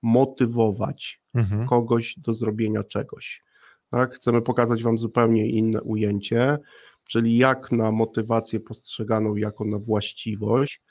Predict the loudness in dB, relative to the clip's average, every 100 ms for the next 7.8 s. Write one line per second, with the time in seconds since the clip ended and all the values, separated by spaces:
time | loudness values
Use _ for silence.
0 | _ _ _ _ _ -8 0 4 4 4
1 | 4 0 -2 -2 -4 -4 -4 -2 0 2
2 | 2 -2 -4 0 0 -2 -8 _ 0 2
3 | 0 0 -2 -4 -2 -2 0 -2 -2 0
4 | 2 0 0 -2 -2 -2 -2 0 -2 -2
5 | -4 -6 0 2 2 0 -4 -4 -6 -4
6 | 0 0 -2 -10 -20 _ _ -14 -6 0
7 | 2 2 0 -2 -2 0 0